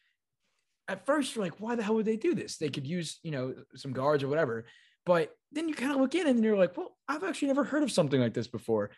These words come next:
Two huge ass guys in the paint that you will not box out. You're not dunking over 'em. You're not getting boards over 'em. I mean,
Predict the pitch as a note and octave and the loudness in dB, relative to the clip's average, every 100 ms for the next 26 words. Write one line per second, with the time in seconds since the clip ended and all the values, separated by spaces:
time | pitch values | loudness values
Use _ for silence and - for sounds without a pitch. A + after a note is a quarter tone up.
0 | _ - - A#3+ B3+ C4 - - F3+ F#3+ | _ -4 2 4 2 -2 -8 -2 2 4
1 | G3 F3 - D3+ D#3+ D3 - D3 C3+ C3 | 4 0 -6 -8 -6 -6 -4 0 0 0
2 | C3 B2 C3 A#2 B2 A2 F#2+ B2+ B2 F#3+ | -2 -2 -2 -2 -4 -6 -6 -4 2 4
3 | D3+ A2+ A2+ E3 A#3 G#3 A3+ - A2 A2 | 4 2 2 0 2 2 2 0 -6 -8
4 | - _ _ _ _ B2 D3 C3+ G#3 F3 | -14 _ _ _ _ -4 2 4 4 0
5 | - F3+ F3+ C#3+ B2 A2 A#2 B2 C#3+ A3 | 0 2 2 0 -2 -2 -4 -2 0 0
6 | B3+ G#3 G3+ G3+ C#3+ A2+ A2+ A#2+ - - | 0 0 2 2 2 -2 -4 -8 -12 -6
7 | D#3+ E3+ C3+ | 0 0 0